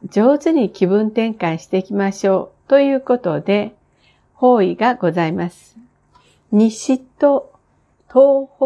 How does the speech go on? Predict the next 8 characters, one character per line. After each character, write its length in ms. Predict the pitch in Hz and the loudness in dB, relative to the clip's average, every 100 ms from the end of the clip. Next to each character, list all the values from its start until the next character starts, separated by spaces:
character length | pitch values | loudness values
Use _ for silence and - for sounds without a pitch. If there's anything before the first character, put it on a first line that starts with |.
| 269 | -2
北 160 | 254 | 0
で 140 | 247 226 | 0 -2
す。 340 | 226 - _ _ _ _ _ _ _ _ _ _ _ - | -6 -20 _ _ _ _ _ _ _ _ _ _ _ -6
西 260 | 254 - 339 | -4 -2 -2
の 140 | 330 | -2
方 280 | - 320 254 | -2 0 0
位 160 | 175 | 0
は 320 | 165 190 190 | -2 -4 -4